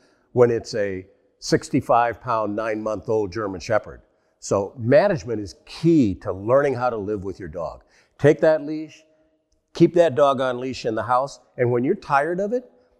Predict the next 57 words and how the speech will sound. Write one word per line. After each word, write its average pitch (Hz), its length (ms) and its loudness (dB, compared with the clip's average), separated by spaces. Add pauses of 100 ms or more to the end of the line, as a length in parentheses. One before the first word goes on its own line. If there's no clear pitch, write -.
(260)
put 139 180 4
the 147 80 -2
dog 123 260 0
in 117 60 -8
the 107 120 -4
X-Pen. 90 440 -10 (460)
Put - 300 4
that 151 200 4
dog 120 260 -4
in 110 120 -8
a 95 40 -6
dog 95 300 -4
crate, 76 280 -12 (300)
or 98 100 0
put 156 240 0
that 139 200 -2
dog 113 260 -4
out 95 180 -4
in 104 60 -12
the 107 60 -8
backyard 95 600 -4
or 95 140 -4
in 95 60 -8
his 101 140 -8
dog 127 260 0
kennel. 76 360 -12
But 117 120 0
when 117 160 -2
he 113 60 0
comes 135 300 -4
in 113 60 -8
the 104 100 -6
house, 160 500 0 (380)
you've 107 160 0
got 104 180 6
him 95 100 0
on 90 120 -6
a 87 40 -12
leash. 87 380 -12 (260)
And 156 120 4
the 151 60 4
same 240 340 2
thing 214 300 2
goes 156 480 0
for 131 160 -6
when 135 180 -2
you 131 80 -6
go 127 260 0
on 123 120 -2
walks. 120 400 -2 (300)
You 139 100 0
don't 185 320 6
take 180 240 -4
your 120 100 -10
dog 120 300 2
off 101 220 -8
leash 113 520 -2